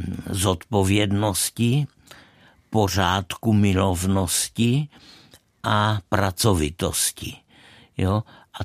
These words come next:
to on mě často vštěpoval, říkal různý právě takový přísloví, co můžeš udělat dnes, neodkládej na zítra. Jo, on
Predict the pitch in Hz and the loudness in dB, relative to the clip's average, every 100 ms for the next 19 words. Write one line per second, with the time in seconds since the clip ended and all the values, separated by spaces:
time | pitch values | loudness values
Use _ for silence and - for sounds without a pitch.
0 | - 131 98 135 127 123 131 131 117 98 | -4 -2 2 2 4 4 2 2 0 -2
1 | - 123 - - 131 - - 92 87 113 | -2 -2 -2 -2 -2 -2 -4 -4 0 0
2 | 101 107 113 120 131 131 - - - - | 2 2 2 2 2 0 -8 -18 -20 -8
3 | 101 92 101 - 110 107 107 107 104 117 | -6 -2 -2 0 0 2 0 0 2 0
4 | - 104 113 107 110 - 104 82 - - | 2 -2 0 -2 -4 -4 -4 -4 -6 -4
5 | 98 - 120 107 107 101 - 104 104 92 | -4 -2 0 0 0 -2 -2 -2 -2 -2
6 | 101 101 98 101 92 107 107 92 98 92 | -4 -4 -2 -2 -2 -4 -4 -4 -4 -6
7 | - - 107 104 104 110 107 107 107 110 | -8 -4 -2 -2 -4 -2 -2 -2 -2 -4
8 | 98 - 107 110 104 - - - - - | -4 -4 -2 -2 -2 -6 -16 -16 -16 -12
9 | - 95 104 101 98 95 98 98 101 101 | -4 -2 0 0 -2 -2 0 0 -2 -4